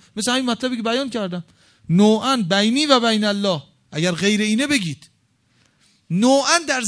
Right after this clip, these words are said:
ذهن ما این بود، ایاک نستعین یعنی فقط از تو کمک می‌خواهم. این بود دیگه. ما اسباب تو این جمله اصلاً نمی‌بینیم، ما در این جمله ایاک نستعین اسباب رو اصلاً معنا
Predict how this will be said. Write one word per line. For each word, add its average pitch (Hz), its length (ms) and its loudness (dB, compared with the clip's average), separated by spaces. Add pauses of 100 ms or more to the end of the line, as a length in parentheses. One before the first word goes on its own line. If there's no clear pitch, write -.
ذهن 277 280 0
ما 285 160 -4
این 302 200 -6
بود، 202 260 -6 (760)
ایاک 226 600 0
نستعین 269 440 -4
یعنی 294 160 -8 (180)
فقط 370 320 0
از 294 120 0
تو 320 100 -4
کمک 226 320 -6
می‌خواهم. 135 400 -10 (1040)
این 247 200 -8
بود 247 160 -8
دیگه. 151 180 -8
ما 208 100 -6
اسباب 226 560 -2
تو - 160 -10
این 254 140 -6
جمله 190 300 -2
اصلاً 247 260 -4
نمی‌بینیم، 208 600 -6 (580)
ما 220 140 -4
در 196 140 -4
این 214 140 -2
جمله 175 340 -2
ایاک 175 520 -2
نستعین 180 680 -8
اسباب 220 600 0
رو 277 80 0
اصلاً 262 280 -4
معنا 240 680 -2